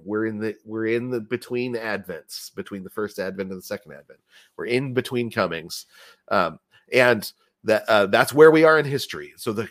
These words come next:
the, the, the priestly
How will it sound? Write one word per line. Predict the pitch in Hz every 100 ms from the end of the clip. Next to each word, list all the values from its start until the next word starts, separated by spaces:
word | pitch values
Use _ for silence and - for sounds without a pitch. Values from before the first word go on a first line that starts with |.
| _
the, | 107 98 90 85 _ _
the, | - 95 - _ _ _ _ 110
the | 110 107 107 98 _ _ _ _ _ _ -
priestly | - 175 170 - 143 123 113 107